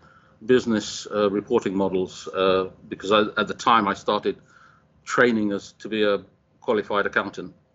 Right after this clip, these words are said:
But after I finished my undergraduate, I thought, "Well," um, somebody <clears throat> at a big bank, a very, very big bank, um, one of the big banks, uh, offered,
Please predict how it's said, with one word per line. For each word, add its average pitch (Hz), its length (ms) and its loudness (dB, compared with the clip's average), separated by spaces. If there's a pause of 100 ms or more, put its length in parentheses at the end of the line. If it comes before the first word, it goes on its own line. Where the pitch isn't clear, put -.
(680)
But 135 160 4
after 160 240 4
I 139 40 0
finished 143 200 -6
my 127 120 0
undergraduate, 123 540 -2
I 110 120 -8
thought, 110 260 -8
"Well," 117 300 -8 (680)
um, 110 360 -4 (520)
somebody 165 640 2 (140)
<clears throat> 143 160 -4
at 135 120 -2
a 139 40 2
big 139 300 -2
bank, 113 340 0
a 113 80 -8
very, 131 460 6
very 117 300 4
big 107 220 -4
bank, 104 280 -6 (540)
um, 110 340 -6 (800)
one 127 160 -4
of 123 80 -4
the 107 80 -6
big 104 220 -6 (280)
banks, 101 400 -10 (200)
uh, 107 80 -8
offered, 120 360 -4